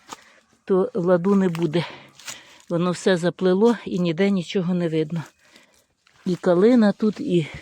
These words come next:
керія, і все. Тому треба потихеньку викопувати, щось буду садити в горшечки на продаж, а щось буду просто викидати, бо тут просто жах.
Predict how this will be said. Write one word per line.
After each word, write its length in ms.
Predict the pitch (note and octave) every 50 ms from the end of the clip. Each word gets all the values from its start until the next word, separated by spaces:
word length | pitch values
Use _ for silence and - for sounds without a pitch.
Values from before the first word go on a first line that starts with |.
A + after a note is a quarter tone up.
| - - - _ _ _ _ _ _ -
керія, 520 | - A3+ A3+ A#3 A3 A3 G#3 G3 F#3 F#3+
і 140 | - G3+ F3+
все. 340 | E3 - - - F#3 E3+ - - - - - - _ _ _ _ _ _ _ _ _ _ _ _ _ _
Тому 280 | - - F3+ F#3 F#3 F#3
треба 300 | F#3 F#3 F#3 E3+ F#3 F3
потихеньку 680 | - - F#3 - G3 - - G3+ F#3+ F#3 - - F#3 D3+ - - - _ _ _ _ _ _ _ _ _ _ -
викопувати, 680 | F3 F#3+ - - B3+ B3+ A#3 - - G#3 G3 G3 F3+
щось 240 | - - G#3+ G3+ F#3
буду 280 | F3 F3 F#3+ E3+ F#3 E3+
садити 420 | - - F3 E3+ F#3 E3+ - F3
в 40 | D#3+
горшечки 580 | E3 E3+ D3 - - F3+ D#3+ - - - F#3+
на 220 | F3 E3+ E3+ D#3+ C#3 - -
продаж, 480 | _ - A3+ A#3+ A#3+ G#3+ G#3+ G3 - -
а 80 | - E3+
щось 360 | - - G3+ G3 - - - _ _ _ _ _ _ _ _ _ _ -
буду 200 | F#3 E3 F#3 D#3+
просто 380 | - F#3 F#3 F3 - - F3+
викидати, 540 | D#3 E3+ E3 - E3+ D#3+ G3 G#3+ A3 - F3+
бо 120 | D#3+ E3 D#3
тут 220 | - F#3+ - _
просто 400 | _ - E3+ E3 - _ - E3
жах. 380 | D3+ - D#3 - - - -